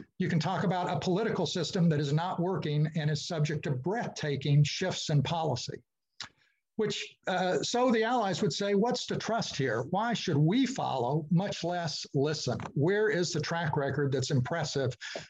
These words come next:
uh, that the United States has laid out for us in a historical, in a recent historical sense?"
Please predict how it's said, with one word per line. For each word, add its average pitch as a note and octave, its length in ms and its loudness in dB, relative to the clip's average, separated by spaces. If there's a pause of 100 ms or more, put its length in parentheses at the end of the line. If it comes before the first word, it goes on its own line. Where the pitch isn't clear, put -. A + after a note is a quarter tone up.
(160)
uh, C#3+ 400 0
that C#3+ 160 4
the D#3 100 0
United D3 300 2
States D3+ 460 -2
has C#3 260 0
laid D3+ 240 2
out D3 260 -2
for C3 240 2
us C3 280 -2
in C#3+ 100 4
a C3+ 60 2
historical, D3 720 0
in F3 160 0
a E3 60 2
recent E3+ 380 2
historical D3+ 640 0
sense?" - 500 -6